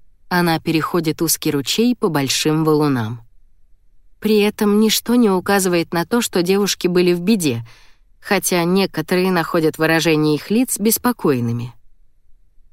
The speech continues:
В шестнадцать тридцать девять, почти через два часа сорок пять минут после того, как была сделана последняя фотография, с айфона Крис был набран номер голландской службы спасения.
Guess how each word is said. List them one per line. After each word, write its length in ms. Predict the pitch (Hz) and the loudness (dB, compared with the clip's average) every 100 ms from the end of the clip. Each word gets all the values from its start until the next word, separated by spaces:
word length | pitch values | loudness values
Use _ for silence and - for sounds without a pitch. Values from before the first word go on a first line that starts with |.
| - | -14
В 60 | - | -4
шестнадцать 680 | 220 208 240 226 - 214 - | -2 0 0 0 0 -2 0
тридцать 380 | 214 208 202 | -2 0 0
девять, 540 | 196 269 226 127 - - - - - - - | 2 2 0 -2 -6 -10 -20 -20 -20 -20 -8
почти 440 | - 180 - - 175 | -4 -2 -2 -2 -2
через 320 | - 175 170 | 0 -2 -2
два 220 | 170 165 | 0 -2
часа 340 | 160 170 - 156 | 0 -2 0 0
сорок 340 | - 156 - | -2 -4 -2
пять 260 | 156 151 160 | -4 -2 -2
минут 400 | 160 175 156 - | -2 -2 -4 -4
после 360 | 175 156 156 147 | -2 0 -2 0
того, 260 | 160 156 | 0 0
как 200 | 156 151 | 0 -2
была 260 | 160 165 160 | 0 2 2
сделана 480 | 156 180 147 143 143 | 0 0 0 -2 -2
последняя 560 | 160 - 156 156 151 | -2 0 0 0 -2
фотография, 840 | - 156 165 175 226 - 135 117 - - - - - | -4 -4 -2 0 -2 -4 -8 -10 -14 -20 -20 -20 -6
с 160 | - | 0
айфона 440 | 247 220 226 220 190 | 0 2 2 2 2
Крис 340 | 220 254 262 | 0 0 0
был 260 | 190 175 170 | 0 0 2
набран 460 | 160 165 160 147 | 2 2 2 2
номер 300 | 147 214 240 | 2 2 2
голландской 640 | 190 151 139 156 185 - 220 | 2 2 2 2 0 0 -2
службы 460 | - 156 143 147 147 | 0 -2 -2 -2 -4
спасения. 840 | - 147 - 135 120 120 123 123 | -2 -2 -2 -2 -2 -6 -10 -16